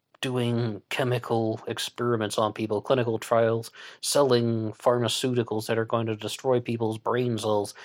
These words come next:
They need some type of justification for that, so they turn to something that allows them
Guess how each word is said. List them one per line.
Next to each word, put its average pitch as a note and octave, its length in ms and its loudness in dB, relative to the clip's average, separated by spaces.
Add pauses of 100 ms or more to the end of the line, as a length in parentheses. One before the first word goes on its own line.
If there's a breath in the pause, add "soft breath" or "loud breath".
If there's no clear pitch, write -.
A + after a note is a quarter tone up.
(160 loud breath)
They C3+ 100 -2
need D#3 160 0
some B2 140 0
type A#2 220 -2
of G2+ 120 -6
justification B2 800 -4
for G#2 220 -6
that, G#2+ 160 0
so A2 120 -4
they G#2 160 -4
turn D3+ 280 -4
to G#2+ 80 -4
something G#2+ 400 -4
that G#2+ 140 -2
allows A#2 600 0
them G2+ 400 -6